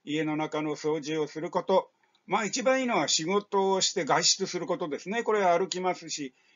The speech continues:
人とも会いますのでね。あと、食事はですね、まあ、あの、食物繊維の多い食べ物、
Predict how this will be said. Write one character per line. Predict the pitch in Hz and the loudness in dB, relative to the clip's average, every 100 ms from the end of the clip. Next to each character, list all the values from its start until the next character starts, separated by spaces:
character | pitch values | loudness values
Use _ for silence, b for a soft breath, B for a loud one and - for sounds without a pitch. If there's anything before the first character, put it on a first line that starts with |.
| - | -8
人 | - 175 | -4 0
と | 165 | 0
も | 151 147 | 2 2
会 | 160 | 2
い | |
ま | 160 | 0
す | 151 | -2
の | 131 | -6
で | 110 110 | -8 -8
ね。 | 143 151 _ _ - | -8 -10 _ _ -6
あ | 151 196 | -4 -2
と、 | 160 | -4
食 | 127 131 - 202 | -4 -6 -2 -2
事 | 190 214 | 0 0
は | 220 | 0
で | 185 | 0
す | - - | -4 -8
ね、 | 123 139 113 110 _ b b b - | -6 -6 -6 -10 _ b b b -8
ま | 143 185 156 - _ _ _ | -2 2 0 -2 _ _ _
あ、 | |
あ | 131 | -8
の、 | 131 131 | -8 -6
食 | - 117 214 | -6 -6 -2
物 | 233 | 0
繊 | 233 - 220 226 | -2 -4 -4 -2
維 | 202 151 | 0 -2
の | 135 120 - | -4 -6 0
多 | 202 220 196 | 4 6 6
い | 143 117 180 220 135 98 _ _ _ _ - | 2 -2 0 0 0 -4 _ _ _ _ -4
食 | 185 | 0
べ | 165 | 2
物、 | 156 139 | 2 -2